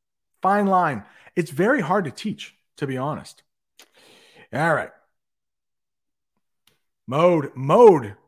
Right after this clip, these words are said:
is also a great English speaker. So look out for Aroni. Look out for Mode. They often add really, really good things. So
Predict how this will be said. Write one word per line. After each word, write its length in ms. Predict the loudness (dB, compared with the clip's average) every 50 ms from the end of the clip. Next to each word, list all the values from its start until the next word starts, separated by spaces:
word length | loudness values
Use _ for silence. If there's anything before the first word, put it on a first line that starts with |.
| _ _ _ _ _ _ _ _ _ _ _ _
is 80 | -8 -4
also 320 | -2 -2 -2 0 -2 -4
a 40 | -4
great 320 | -6 -6 -6 -6 -6 -6 -6
English 300 | -8 -8 -10 -10 -12 -12
speaker. 500 | -10 -10 -10 -8 -8 -10 -10 -10 -12 _ _ _ _ _ _
So 500 | -10 -4 0 2 2 2 0 -2 -4 -6 -6
look 280 | -2 0 0 2 2 2
out 280 | 2 2 2 0 0
for 320 | 4 4 4 6 4 2 0
Aroni. 920 | -2 -2 -2 0 0 0 2 2 0 -2 -4 -6 -6 -6 -6 -8 -8 -10 -12 _ _ _ _ _ -4
Look 240 | -2 -2 0 2 4
out 260 | 4 4 4 2 -2
for 100 | -4 -4
Mode. 560 | -2 -2 0 0 0 0 0 0 0 -2 -4 -8 _ _ _
They 140 | -4 -4 -2
often 420 | 0 0 0 0 0 -2 -4 -4
add 420 | -4 -4 -4 -2 -2 -4 -4 -6 -6
really, 480 | -4 -2 -2 -2 -2 -4 -6 -10 -14 _ -10
really 220 | -6 -6 -6 -6
good 220 | -6 -8 -10 -10 -10
things. 500 | -12 -12 -12 -12 -12 -14 -18 -20 -20 _ _ _ _ _ _
So 240 | -20 -20 -20 -20